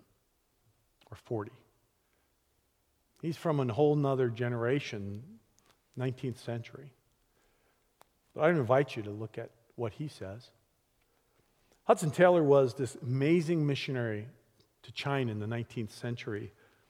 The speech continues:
He was a giant of faith, wrote extensively on the power of prayer, and saw amazing answers to prayer.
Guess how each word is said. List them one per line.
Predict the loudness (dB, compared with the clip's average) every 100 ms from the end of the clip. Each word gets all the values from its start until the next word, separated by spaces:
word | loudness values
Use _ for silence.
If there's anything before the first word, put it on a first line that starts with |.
| _ _ _ -16
He | -8
was | -4
a | -4
giant | 2 2 4 2
of | -2
faith, | -2 0 2 2
wrote | 4 4
extensively | 2 -8 -2 0 0 0 -2 0
on | -2
the | -4
power | -4 -2 -2 -2
of | -6 -10
prayer, | -8 -4 -4 -6 -14 _ _ _ _ _ _ _ _ _ _ _ _ -10
and | -8
saw | -2 4 4 4
amazing | 2 2 0 -2
answers | -2 -4 -6 -8
to | -12
prayer. | -6 -6 -6